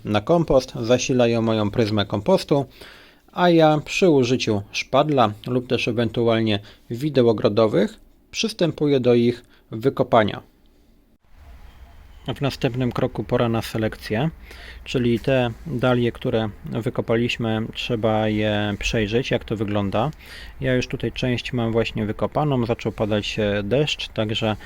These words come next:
akurat mam okazję, żeby dograć resztę filmu. E,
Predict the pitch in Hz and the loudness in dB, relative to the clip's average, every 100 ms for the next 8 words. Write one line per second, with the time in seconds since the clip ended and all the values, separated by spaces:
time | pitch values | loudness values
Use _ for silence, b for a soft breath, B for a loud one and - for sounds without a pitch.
0 | B B B - 107 117 110 123 120 107 | B B B -8 -4 -2 -2 0 0 -2
1 | - 120 123 110 107 110 104 - 120 110 | 0 -2 -2 -4 -2 -4 -4 -8 -4 -2
2 | 110 110 - 117 - - - 107 101 143 | -2 -4 -2 -2 -2 -8 -6 -2 0 0
3 | 190 B B B B B - 131 120 120 | 0 B B B B B -4 0 0 0